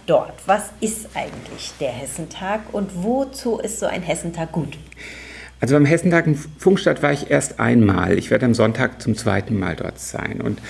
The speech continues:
Speaker 2: beim Hessentag selbst war ich sehr regelmäßig. Was ist der Hessentag? Der Hessentag ist das Fest der Hessen. Der wurde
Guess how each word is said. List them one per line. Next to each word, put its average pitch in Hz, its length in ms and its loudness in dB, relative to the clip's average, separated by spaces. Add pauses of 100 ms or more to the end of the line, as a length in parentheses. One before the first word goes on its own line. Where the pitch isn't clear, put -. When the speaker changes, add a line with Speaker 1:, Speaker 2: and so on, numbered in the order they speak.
(220)
Speaker 2:
beim - 100 4
Hessentag 117 460 2
selbst 127 340 2
war 107 120 2
ich - 160 -6 (120)
sehr 113 280 4
regelmäßig. 92 640 0 (500)
Was - 180 2
ist - 220 -2
der 175 60 6
Hessentag? 123 560 0
Der 98 80 0
Hessentag 165 800 0
ist - 400 -2
das 117 240 0
Fest - 420 -2
der 110 80 0
Hessen. 90 320 -4
Der 104 140 2
wurde 139 320 4